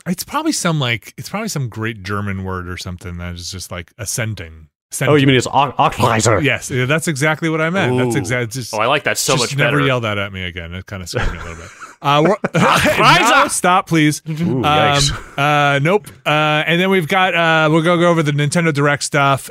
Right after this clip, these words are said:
Speaker 1: uh, that happened and, uh, some other news later on in the show. But first, how's everybody doing out there?
Speaker 2: Uh, pretty good. I'm just busy over here n-, Googling what does ActRaiser <laughs> mean. But
Speaker 1: Well,
Speaker 2: please go ahead.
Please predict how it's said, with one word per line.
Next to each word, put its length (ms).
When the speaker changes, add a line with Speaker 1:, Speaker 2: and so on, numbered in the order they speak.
Speaker 1:
uh, 320
that 160
happened 720
and, 640
uh, 240
some 160
other 160
news 240
later 280
on 140
in 80
the 60
show. 200
But 140
first, 880
how's 140
everybody 280
doing 100
out 140
there? 240
Speaker 2:
Uh, 100
pretty 200
good. 240
I'm 100
just 180
busy 260
over 140
here 220
n-, 260
Googling 520
what 180
does 160
ActRaiser 600
<laughs> 200
mean. 160
But 80
Speaker 1:
Well, 220
Speaker 2:
please 160
go 120
ahead. 220